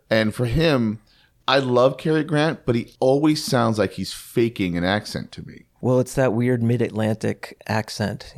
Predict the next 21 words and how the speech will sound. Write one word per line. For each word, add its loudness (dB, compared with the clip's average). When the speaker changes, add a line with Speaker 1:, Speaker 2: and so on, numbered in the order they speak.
Speaker 2:
You -2
know 0
that -2
term, -2
right? -4
It's -4
like -2
that. -2
He's 0
actually 0
British. -2
I -2
mean, -2
he -2
was 2
Speaker 1:
Right. -16
Speaker 2:
born 0
in -2
England, -2
Cary -2
Grant. -4